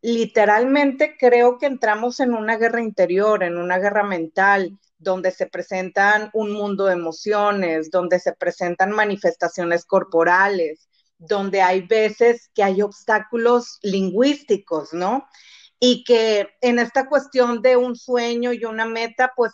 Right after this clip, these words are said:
hay una diferencia que quiero marcar. Hay una diferencia entre un sueño y una meta. Y mira, tan simple como el que una meta tiene que ver con algo en lo que nos podemos enfocar, en donde todos nuestros esfuerzos se van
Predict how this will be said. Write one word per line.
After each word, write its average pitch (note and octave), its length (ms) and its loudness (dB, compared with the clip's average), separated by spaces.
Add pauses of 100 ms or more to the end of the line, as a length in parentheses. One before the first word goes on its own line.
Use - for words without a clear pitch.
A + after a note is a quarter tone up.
(100)
hay A#3 180 0
una C#4 220 2
diferencia B3+ 680 0
que G3+ 160 -2
quiero G3 240 -2
marcar. G3+ 520 0 (440)
Hay G#3 180 0
una A#3 160 0
diferencia A#3+ 600 -2
entre A#3+ 240 -2
un A3 160 -6
sueño A#3 420 -4
y A3 120 -4
una G#3 180 -4
meta. G#3 560 -4 (420)
Y A3+ 80 0
mira, G3+ 500 2 (380)
tan A3 300 0
simple A#3+ 380 -6
como C4+ 520 -2 (140)
el A3 240 -2
que G#3+ 300 0
una A#3+ 320 2
meta C4 640 0 (600)
tiene A#3+ 320 -2
que C4 120 2
ver B3+ 240 0 (140)
con B3 300 2
algo A#3 340 0
en B3+ 80 -6
lo B3 120 -6
que A3+ 100 -14
nos G3+ 180 -12
podemos G3 440 -10
enfocar, G3 680 -2
en - 240 -8
donde F#3 340 -6
todos G#3 340 -6
nuestros A#3 400 -6
esfuerzos G3 580 -2
se G3 200 4
van F3 440 0